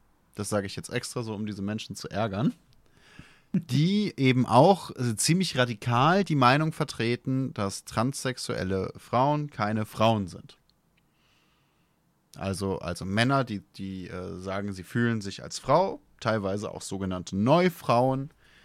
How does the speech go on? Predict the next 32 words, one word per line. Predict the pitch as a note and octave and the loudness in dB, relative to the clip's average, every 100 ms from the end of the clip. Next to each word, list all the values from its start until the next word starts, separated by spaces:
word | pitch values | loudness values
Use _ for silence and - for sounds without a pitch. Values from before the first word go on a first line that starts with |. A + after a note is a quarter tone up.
| - - | -20 -20
werden | - - G#2+ G#2+ A2 B2 C#3 | -20 -12 0 4 6 6 4
von | - A2 | 2 2
diesen | G#2 G#2 C3 | 2 2 2
Feministen, | - A#2 G2+ G2+ B2 - - C#3+ D3 | 2 4 6 6 4 0 -2 0 0
Feministinnen, | - G#2 G2 G2+ - B2+ C#3 D#3+ E3 E3+ - _ _ _ A2 | -2 -2 0 0 2 6 8 8 4 0 -10 _ _ _ -8
äh, | G#2 | -6
feministischen | G#2 G2+ G#2+ B2 - A2 G#2+ | -2 0 2 0 -2 -2 2
Leuten, | G#2 A#2 C#3+ D3+ D#3+ F3+ - _ _ _ _ _ _ _ _ _ _ | 6 8 6 2 -2 -2 -8 _ _ _ _ _ _ _ _ _ _
äh, | A2+ A2 A2 A2 | 0 4 4 4
sehr | G2+ A#2 A#2+ A2 | 2 6 6 6
radikal | G#2 G#2 G#2 G2 | 0 -2 -2 -2
ausgegrenzt. | D#2 F#2+ - F2+ F2+ E2 F#2+ | -2 -6 -6 -8 -6 -6 -6
Und | F#2 | -2
J | G#2 A2 | -2 -2
K | A#2+ | -4
Rowling | F#2+ G#2+ D#3 E3 | -2 0 2 0
ist | C#3+ A#2+ | -4 -8
eben | - G2 | -10 -10
auch | G#2+ C3 | -6 -6
ein | C3 A#2+ | -4 -6
Mensch, | G#2+ A2 A#2 | -4 -6 -6
der | - G2 | -6 -4
immer | A2+ B2 G#2 | -4 -4 -4
wieder | G#2+ G2+ G2+ G2 | -2 -2 -2 -6
betont, | - - - C3 D#3 F3 - | -10 -14 -2 2 2 0 -8
auch | G2 | -14
auf | - | -12
Social | - G2+ G2+ | -8 -6 -2
Media | G#2+ D3+ D3+ | 2 4 4
immer | A#2 B2+ A#2 | 0 -4 -4
wieder | A2 | -4
betont, | G#2 G#2 G2+ G#2 G#2 | -6 -6 -4 -4 -6